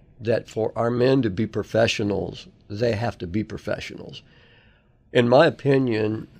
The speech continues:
our churches are making several grave mistakes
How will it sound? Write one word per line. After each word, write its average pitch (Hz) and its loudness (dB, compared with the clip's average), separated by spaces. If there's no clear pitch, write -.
our 107 -4
churches 107 -2
are 104 -4
making 113 -2
several 127 0
grave 117 2
mistakes 98 -2